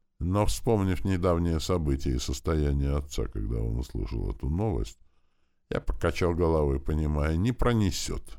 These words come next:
не обойдётся. Кстати, непонятно с чего веселящийся Рок стоял прямо перед головой Грома,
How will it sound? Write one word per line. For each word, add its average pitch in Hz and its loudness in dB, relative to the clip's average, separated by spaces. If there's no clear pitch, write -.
не 95 0
обойдётся. 92 2
Кстати, - 2
непонятно 82 0
с 69 -4
чего 71 0
веселящийся 67 -2
Рок - -4
стоял 69 0
прямо 69 0
перед 65 -2
головой 67 0
Грома, 53 -4